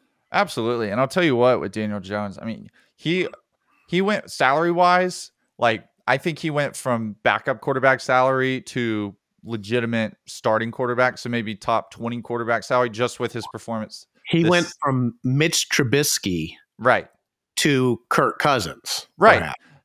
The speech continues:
Speaker 2: Okay.
Speaker 1: Yeah, perhaps. And during the regular season,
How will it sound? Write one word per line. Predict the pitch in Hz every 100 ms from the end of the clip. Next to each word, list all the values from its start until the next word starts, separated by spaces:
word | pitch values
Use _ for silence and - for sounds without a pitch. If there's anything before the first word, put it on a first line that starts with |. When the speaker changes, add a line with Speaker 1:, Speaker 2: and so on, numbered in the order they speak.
| -
Speaker 2:
Okay. | 123 156
Speaker 1:
Yeah, | -
perhaps. | - 120 110 - - - -
And | 135 131 -
during | 139 160 160
the | 135
regular | 135 113 104
season, | - 202 120 101 104